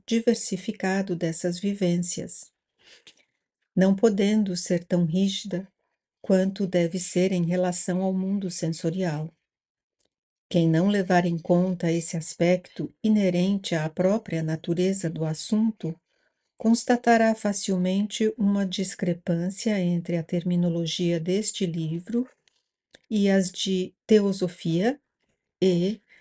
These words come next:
A Ciência Oculta. A discrepância deixa de existir ao se refletir que, nesses dois livros,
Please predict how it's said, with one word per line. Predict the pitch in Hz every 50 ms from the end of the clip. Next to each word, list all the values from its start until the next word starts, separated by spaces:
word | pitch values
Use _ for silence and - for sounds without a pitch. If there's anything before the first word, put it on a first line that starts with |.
| _ _ _
A | - 185 170
Ciência | - - 214 196 180 165 165 - - 190 175 180
Oculta. | 196 220 214 - - 240 220 196 175 - - - 196 175 - _ _ _ _ _ _ _ _ _ _ _ _ _ _ _ _ _ _ _ _ _ _ _ _ _ _ _ _ _ _ _ _ _ _ _ _ _ _ _ _ _ _ _
A | - 233
discrepância | 214 220 - 294 - - - 240 - - - 202 196 202 214 202 - - 196 180
deixa | 170 190 214 226 - - 214 190
de | 180 185
existir | 170 170 165 - 196 190 196 - - - 214 202 190 190
ao | 190
se | 190 - - 226 214
refletir | 226 247 240 - - 254 240 247 - - - 208 214 208 208 208 -
que, | - - 170 170 160
nesses | 160 170 180 190 190 - - 202 196 196
dois | 196 220 220 226 202 196
livros, | - 185 202 208 208 196 - 180 175 170 - - -